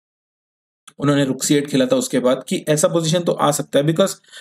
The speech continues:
और इसमें मारना भी फोर्स्ड ही है, मतलब आप मार मार के king एच एट चेक,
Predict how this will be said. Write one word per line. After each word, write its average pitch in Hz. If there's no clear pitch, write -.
और 202
इसमें 214
मारना 180
भी 190
फोर्स्ड 160
ही 156
है, 127
मतलब 139
आप 165
मार 156
मार 175
के 165
king 165
एच 151
एट 160
चेक, 160